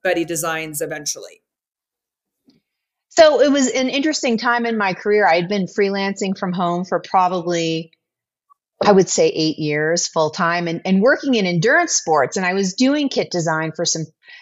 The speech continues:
Speaker 2: some various clients when custom gear was sort of a,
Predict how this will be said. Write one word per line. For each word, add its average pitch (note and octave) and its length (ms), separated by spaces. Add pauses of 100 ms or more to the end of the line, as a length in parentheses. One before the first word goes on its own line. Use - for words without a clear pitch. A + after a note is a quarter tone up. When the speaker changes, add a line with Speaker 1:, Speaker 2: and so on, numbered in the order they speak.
(120)
Speaker 2:
some G3+ 300
various F3 420
clients D#3 640
when E3 420
custom F#3+ 460
gear E3 320
was D3+ 260
sort D#3+ 220
of D3 100
a, D#3 200